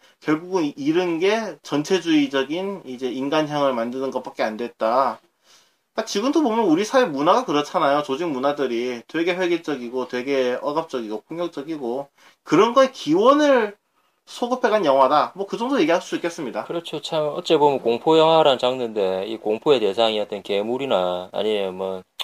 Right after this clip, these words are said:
Speaker 2: 전설이나 뭐 이런 게 아니라 그 시대라는 거.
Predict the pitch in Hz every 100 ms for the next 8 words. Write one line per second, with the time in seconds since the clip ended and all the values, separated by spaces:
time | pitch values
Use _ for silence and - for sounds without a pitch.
0 | - - 120 131 104 90 85 87 95 117
1 | 127 113 90 101 95 87 90 _ - _
2 | - 127 - 214 127 87 85 87 90 -
3 | 95